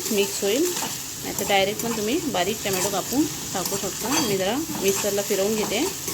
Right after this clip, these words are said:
दोन छोटे टॅमॅटो घेतले, ते मिक्सरला वाटून घेते मी.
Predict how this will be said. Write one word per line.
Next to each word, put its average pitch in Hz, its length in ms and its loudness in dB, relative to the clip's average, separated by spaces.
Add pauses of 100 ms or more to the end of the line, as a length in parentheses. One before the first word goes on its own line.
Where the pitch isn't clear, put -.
(420)
दोन 220 300 -2 (100)
छोटे 220 200 -4
टॅमॅटो 214 360 0
घेतले, 214 300 0
ते - 360 -8
मिक्सरला 208 460 0
वाटून 220 320 0
घेते 185 260 -2
मी. 226 180 0